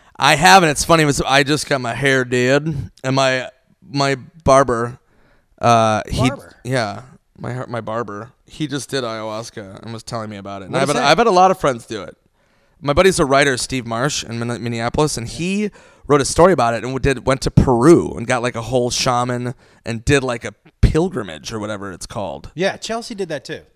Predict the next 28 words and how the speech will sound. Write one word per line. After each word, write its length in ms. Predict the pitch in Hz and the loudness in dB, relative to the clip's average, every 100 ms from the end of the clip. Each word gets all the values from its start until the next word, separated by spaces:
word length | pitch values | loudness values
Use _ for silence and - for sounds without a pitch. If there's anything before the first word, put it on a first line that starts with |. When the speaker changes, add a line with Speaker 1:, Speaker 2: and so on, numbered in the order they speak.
| _ - | _ -4
Speaker 1:
Did 160 | 131 131 | -2 2
she 140 | 175 | 2
really? 260 | 117 113 147 | 2 2 2
Speaker 2:
Yeah, 160 | 208 | 2
sh- 140 | 147 113 | 2 0
Speaker 1:
Jesus. 500 | 131 143 101 78 - | -2 -2 -4 -8 -6
Speaker 2:
she 220 | - 190 | -4 -4
asked 280 | 190 214 190 | -4 -6 -6
me 80 | 196 | -8
to 60 | 170 | -4
go. 180 | 190 | -2
She 140 | 185 202 | -4 -4
did 160 | 220 | -2
it 40 | 233 | -2
for 120 | 214 | -4
her 100 | 208 | -8
show. 420 | - 277 285 202 - | -6 -6 -6 -10 -16
She 180 | 160 | -10
asked 180 | 165 170 | -10 -8
me 60 | 180 | -10
to 80 | 147 | -2
go 220 | 165 170 | 0 2
with 200 | 185 151 | 0 -2
her, 120 | 120 | -4
and 100 | 117 | -4
I 100 | 120 | -6
was 80 | 120 | -6
like, 240 | 120 117 | -6 -6